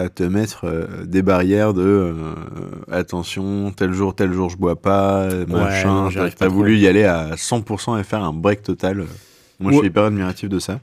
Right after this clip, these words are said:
Speaker 2: Ben, après, c'est vraiment, euh, propre à ma manière de, de fonctionner. Il y a,
Speaker 1: Ouais.
Speaker 2: il y a des gens qui arrivent à dire, euh, par exemple, euh, je vais prendre deux jours. Bah, toi, c'est ce que tu faisais, par
Speaker 1: Ouais.
Speaker 2: exemple. Je vais prendre un ou deux jours dans la semaine où je vais, euh, pas boire. Et moi, je suis admiratif de ça parce que je sais pas le faire
Speaker 1: <laughs>
Speaker 2: précisément.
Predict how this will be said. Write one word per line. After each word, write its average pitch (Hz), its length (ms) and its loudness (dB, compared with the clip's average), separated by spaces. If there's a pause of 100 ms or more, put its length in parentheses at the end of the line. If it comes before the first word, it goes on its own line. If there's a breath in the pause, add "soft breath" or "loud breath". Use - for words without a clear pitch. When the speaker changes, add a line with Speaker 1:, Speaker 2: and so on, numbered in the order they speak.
(120)
Speaker 2:
Ben, 151 340 4
après, 160 300 0
c'est 135 240 2
vraiment, 131 360 2
euh, 113 200 0
propre 120 320 -2
à 113 40 2
ma 110 140 0
manière 110 320 -4
de, 104 220 -2
de 101 100 -6
fonctionner. 113 500 -4
Il - 80 -6
y 104 60 2
a, 104 80 4
Speaker 1:
Ouais. 98 80 0
Speaker 2:
il 95 100 -6
y 101 40 -2
a 95 40 0
des 95 160 -2
gens 127 220 -4
qui - 180 -6
arrivent 123 400 0
à 101 120 -10
dire, 107 340 -6
euh, - 20 -4
par 82 160 -8
exemple, 98 340 -10
euh, 90 520 -6
je 95 80 -12
vais 107 80 -4
prendre 113 260 -4
deux 123 160 4
jours. 135 200 4
Bah, 104 120 -6
toi, 120 200 0
c'est 104 120 -6
ce 101 80 -10
que - 80 -10
tu - 220 -14
faisais, 117 260 -2 (100)
par - 80 -6
Speaker 1:
Ouais. 90 40 0
Speaker 2:
exemple. 104 380 0
Je 107 100 -4
vais 104 40 -2
prendre 120 300 -4
un 135 240 2
ou 113 120 -8
deux 120 140 2
jours 120 120 0
dans 110 80 0
la 104 80 0
semaine 107 240 -6
où 101 80 -8
je 95 120 -6
vais, 87 200 -4
euh, 85 40 -8 (300)
pas 98 120 -6
boire. 143 200 -4
Et 90 60 -2
moi, 117 100 2
je 120 60 -4
suis 117 100 0
admiratif 107 400 0
de 113 80 -2
ça 190 140 -4
parce - 140 -10
que 107 100 -8
je 101 80 -8
sais 101 140 -8
pas 117 100 -2
le 117 60 2
faire 127 180 2
Speaker 1:
<laughs> - 20 -2
Speaker 2:
précisément. 123 460 -2